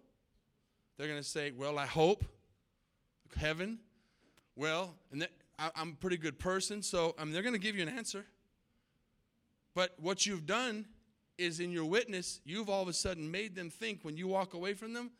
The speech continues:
about their eternity. They're gonna think about it because they haven't been thinking about it.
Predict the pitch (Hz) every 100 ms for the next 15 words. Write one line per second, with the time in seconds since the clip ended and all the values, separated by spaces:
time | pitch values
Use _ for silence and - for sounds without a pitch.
0 | - _ _ - 135 143 139 139 113 156
1 | 117 117 127 _ _ _ _ _ _ _
2 | _ _ _ _ _ _ _ 120 175 135
3 | 180 143 104 95 _ _ _ _ _ _
4 | - - 139 147 135 135 180 175 151 139
5 | 190 180 143 117 110 104